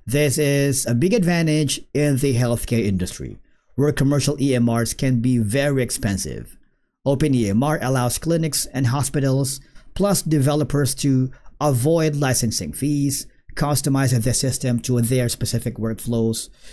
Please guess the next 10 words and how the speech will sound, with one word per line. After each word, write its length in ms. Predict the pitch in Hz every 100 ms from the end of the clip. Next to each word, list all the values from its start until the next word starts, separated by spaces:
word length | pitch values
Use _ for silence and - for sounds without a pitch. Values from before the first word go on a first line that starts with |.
| - -
and 140 | 147 160
of 140 | -
course, 480 | 165 143 143 131 - - - -
participate 600 | 143 156 - - 147 -
in 200 | 139 127
the 120 | 135
community 640 | 135 151 170 160 160 151 -
by 180 | 131 123
contributing 580 | 139 131 151 131 107 95
code, 500 | 117 196 196 160